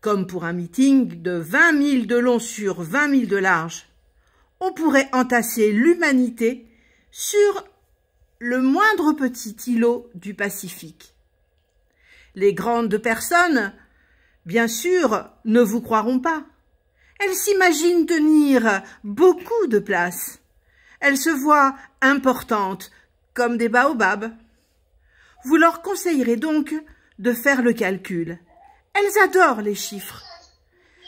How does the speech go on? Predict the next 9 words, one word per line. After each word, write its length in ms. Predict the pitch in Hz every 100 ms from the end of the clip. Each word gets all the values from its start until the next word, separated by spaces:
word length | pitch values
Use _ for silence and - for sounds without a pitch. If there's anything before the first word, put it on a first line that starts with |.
| -
Ça 200 | - 220
leur 360 | 233 240 233 -
plaira. 420 | 381 370 208 - - _ _ _ _ _ _ _ _ _ -
Mais 140 | 190
ne 140 | 233
perdez 400 | 262 277 269 262
pas 160 | 269 269
votre 280 | 254 262 269
temps 360 | 269 285 277